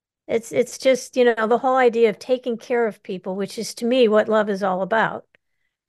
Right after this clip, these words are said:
is, is missing. But you also need the logistics or you're not gonna survive.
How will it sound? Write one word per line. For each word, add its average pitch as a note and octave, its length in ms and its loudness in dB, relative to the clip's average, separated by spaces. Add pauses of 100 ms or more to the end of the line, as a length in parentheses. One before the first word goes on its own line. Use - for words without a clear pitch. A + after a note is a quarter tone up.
(340)
is, G#3+ 480 0 (120)
is A3+ 200 4
missing. A#3 500 0 (1080)
But A#3 200 0
you B3 140 8
also B3 280 4
need A#3 220 6
the G#3 100 2
logistics G3+ 720 0
or G#3 100 -6
you're G3 120 -4
not F#3 180 -4
gonna F#3 180 -10
survive. F#3+ 460 -10